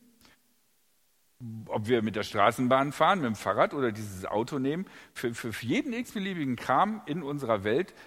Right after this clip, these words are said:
wird uns automatisch versprochen, wir werden erfolgreich sein, wir werden glücklich sein, es wird besser werden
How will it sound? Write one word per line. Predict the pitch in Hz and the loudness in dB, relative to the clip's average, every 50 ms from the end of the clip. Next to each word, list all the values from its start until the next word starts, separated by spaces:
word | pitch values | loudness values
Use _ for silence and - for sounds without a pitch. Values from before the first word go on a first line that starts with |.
| - _ | -12 _
wird | - 135 175 - | -4 -4 -2 -2
uns | 143 156 156 151 - | -4 -6 -6 -8 -4
automatisch | - 120 131 139 143 123 117 113 120 127 - 135 117 | -2 0 0 0 2 2 4 4 4 2 0 -6 -8
versprochen, | - - 101 - - 123 127 127 135 127 120 113 | -6 -6 -6 -2 0 0 0 0 0 -2 -4 -4
wir | 104 104 101 | -4 -2 0
werden | 107 107 107 90 | 0 -2 -2 -2
erfolgreich | 87 - - 139 147 139 147 131 123 - | -4 -2 -2 -2 -2 0 0 -2 0 0
sein, | - 120 120 120 113 | -2 -2 -2 -2 -4
wir | 98 90 95 | -4 -4 -2
werden | 95 92 101 107 107 98 | -2 0 0 0 -2 -2
glücklich | 107 135 139 151 139 123 | -2 -4 -2 -4 -6 -4
sein, | - - 123 120 120 117 117 - - - - - - - | -2 0 0 0 0 -2 -4 -8 -14 -20 -20 -20 -18 -14
es | - 101 - - | -12 -8 -4 -4
wird | 104 95 101 | -4 -2 0
besser | 139 120 - 135 120 110 | -2 0 2 0 2 2
werden | 113 117 117 117 123 120 117 | 4 4 4 4 2 0 -4